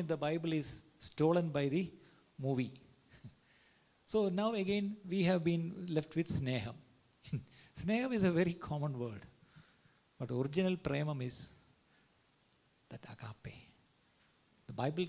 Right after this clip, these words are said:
talks about God's love as agape. "മമ മണാള നിൻ പ്രേമത്താലെ നിറയുന്നേ എൻ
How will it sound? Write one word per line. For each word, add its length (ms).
talks 260
about 180
God's 340
love 220
as 100
agape. 440
"മമ 280
മണാള 420
നിൻ 140
പ്രേമത്താലെ 920
നിറയുന്നേ 720
എൻ 60